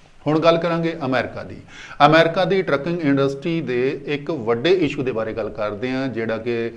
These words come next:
ਨਾਨ ਡੋਮਿਸਾਈਲਡ ਸੀ ਡੀ ਐਲ ਬਾਰੇ ਹੈ। ਇਹ ਹੈ ਕੀ ਹੈ, ਕਿੰਨੇ ਜਾਰੀ ਹੋਏ ਨੇ ਤੇ ਫਲੋਰੀਡਾ ਕ੍ਰੈਸ਼ ਤੋਂ ਬਾਅਦ ਫਾਰਨ ਡਰਾਈਵਰਸ ਬੈਨ ਦੀਆਂ ਚਰਚਾਵਾਂ ਵਿੱਚ ਇਸ ਦਾ ਕੀ ਰੋਲ ਹੈ?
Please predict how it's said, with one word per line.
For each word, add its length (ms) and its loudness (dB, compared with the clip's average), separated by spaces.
ਨਾਨ 380 0
ਡੋਮਿਸਾਈਲਡ 720 0
ਸੀ 240 -4
ਡੀ 160 -6
ਐਲ 140 -10
ਬਾਰੇ 260 -14
ਹੈ। 140 -20
ਇਹ 100 0
ਹੈ 140 0
ਕੀ 260 -10
ਹੈ, 140 -18
ਕਿੰਨੇ 260 4
ਜਾਰੀ 340 4
ਹੋਏ 200 -4
ਨੇ 220 -12
ਤੇ 80 2
ਫਲੋਰੀਡਾ 500 2
ਕ੍ਰੈਸ਼ 340 -2
ਤੋਂ 100 -2
ਬਾਅਦ 500 2
ਫਾਰਨ 440 0
ਡਰਾਈਵਰਸ 460 -2
ਬੈਨ 320 -6
ਦੀਆਂ 240 -6
ਚਰਚਾਵਾਂ 720 -6
ਵਿੱਚ 160 2
ਇਸ 200 0
ਦਾ 120 0
ਕੀ 200 -4
ਰੋਲ 220 -8
ਹੈ? 60 -14